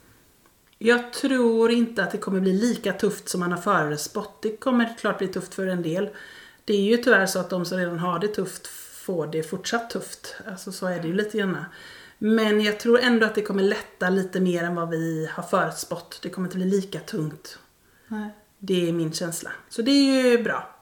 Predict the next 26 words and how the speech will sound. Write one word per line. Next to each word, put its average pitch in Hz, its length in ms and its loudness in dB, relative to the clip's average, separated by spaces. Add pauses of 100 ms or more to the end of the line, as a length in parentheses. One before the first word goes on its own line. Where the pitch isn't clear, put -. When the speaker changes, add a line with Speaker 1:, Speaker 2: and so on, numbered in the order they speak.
(180)
Speaker 1:
att, - 340 -6
eh, 170 280 0 (500)
vi 208 80 0
går 226 180 8
mot 226 180 2
lite 254 260 2
ljusare 175 1120 0
och 180 400 -6
lättare 180 480 -6
tider. 156 600 -6 (720)
Eh, 175 220 -4
och 180 80 -4
det 180 60 -2
ser 185 140 -4
ut 185 120 -8
att 180 60 -6
bli 170 200 -2
en, 160 200 -2
liksom, 160 240 -12 (120)
positiv - 500 -10 (100)
sommar, 214 480 -6
tänker - 300 -14
jag, - 100 -18
för - 100 -12
väldigt 170 260 -10
många. 190 260 -10